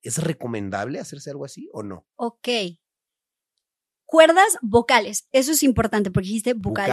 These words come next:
Speaker 1: Vocales, sí,
Speaker 2: Ajá.
Speaker 1: tienes
Speaker 2: Pero,
Speaker 1: razón.
Speaker 2: pero, pero está bien, está bien para que la gente sepa, ¿no? Bucal viene de boca. Vocal con V y O es de voz.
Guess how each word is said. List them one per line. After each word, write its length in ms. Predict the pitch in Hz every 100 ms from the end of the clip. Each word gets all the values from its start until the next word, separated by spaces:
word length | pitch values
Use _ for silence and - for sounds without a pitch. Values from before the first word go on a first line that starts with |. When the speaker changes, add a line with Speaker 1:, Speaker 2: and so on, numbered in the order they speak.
| 330
Speaker 1:
Vocales, 180 | - -
sí, 140 | -
Speaker 2:
Ajá. 340 | 220 - 220 392 -
Speaker 1:
tienes 120 | -
Speaker 2:
Pero, 140 | 277
Speaker 1:
razón. 120 | 269
Speaker 2:
pero, 260 | 294 269 262
pero 140 | 269
está 220 | 262 - 349
bien, 240 | 359 269
está 200 | 240 302
bien 180 | 311 311
para 260 | 240 208 -
que 280 | - -
la 120 | 214 196
gente 380 | - 277 285
sepa, 360 | 269 294 220 180
¿no? 160 | 220 330 - - _ _ - -
Bucal 580 | 226 277 - 320 381 427
viene 320 | 311 339 339 320
de 120 | 233
boca. 500 | 233 220 190 - _ _ _ _
Vocal 880 | 190 175 233 220 214 247 233 370 440
con 240 | 277 240
V 540 | 233 214 208 220 214 -
y 220 | 190 180
O 260 | 190 247 427 _ _ _ -
es 220 | 226 202
de 100 | 233
voz. 460 | 214 196 - -